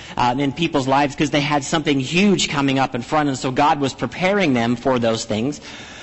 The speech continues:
But as we live our lives, as we de-, deal in, in daily living, that learning to be led by the Spirit of God, not that you're gonna hear a voice, not that you're gonna see an angel, not that you're gonna have a vision,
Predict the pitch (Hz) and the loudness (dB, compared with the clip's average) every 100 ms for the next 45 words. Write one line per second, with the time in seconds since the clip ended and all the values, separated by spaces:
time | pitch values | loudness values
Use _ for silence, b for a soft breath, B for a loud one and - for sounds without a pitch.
0 | B - 185 - 208 226 202 208 180 208 | B 0 0 2 0 2 4 4 4 4
1 | 220 180 175 175 175 170 151 175 165 170 | 4 2 2 2 2 0 2 2 2 2
2 | 151 180 175 175 143 151 135 120 190 180 | 4 4 4 0 -2 -4 -4 0 4 4
3 | 165 147 147 147 143 147 139 170 185 175 | 2 0 0 0 2 2 4 4 4 4
4 | 160 160 208 139 131 B B B B - | 4 4 2 0 -4 B B B B -2
5 | 143 143 160 196 233 202 175 170 170 175 | -2 0 0 2 4 2 2 4 6 6
6 | 202 170 165 160 147 - 175 165 147 135 | 4 2 2 0 -2 2 2 2 2 2
7 | 139 160 175 147 151 143 143 151 170 147 | 2 0 -2 0 0 2 0 2 2 2
8 | 147 160 165 160 160 143 143 139 139 135 | 4 2 2 0 -2 -2 0 2 2 0
9 | 165 160 147 151 147 156 147 156 147 143 | 2 2 4 2 2 2 2 0 -2 0
10 | 151 143 143 135 131 196 147 110 | 0 0 -2 0 2 2 2 -2